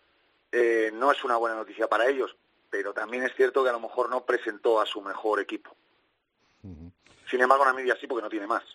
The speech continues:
Speaker 1: O sea que, que a lo mejor quizá tuvo algo, tuvo algo que ver.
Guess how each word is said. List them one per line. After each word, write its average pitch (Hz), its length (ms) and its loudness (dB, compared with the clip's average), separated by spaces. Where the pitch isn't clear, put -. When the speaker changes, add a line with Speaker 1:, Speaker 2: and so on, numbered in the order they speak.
Speaker 1:
O - 60 -20
sea 92 140 -12
que, 92 220 -16
que 110 100 -2
a 107 40 4
lo 107 100 0
mejor 127 360 2
quizá 127 420 2
tuvo 123 340 -6
algo, 117 420 -4
tuvo 117 260 -2
algo 120 180 -2
que 107 140 -4
ver. 113 200 -2